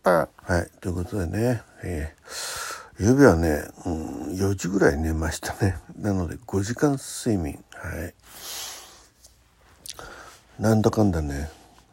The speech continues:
Speaker 2: ドラマ見始めたらね、ハマりまして、Netflixで。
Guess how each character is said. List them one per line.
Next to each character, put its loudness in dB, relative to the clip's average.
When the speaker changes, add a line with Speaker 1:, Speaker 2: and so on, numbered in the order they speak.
Speaker 2:
ド 0
ラ 2
マ 4
見 4
始 2
め 2
た -6
ら -6
ね、 -8
ハ -6
マ 0
り 0
ま -2
し -12
て、 -14
Netflix -6
で。 -14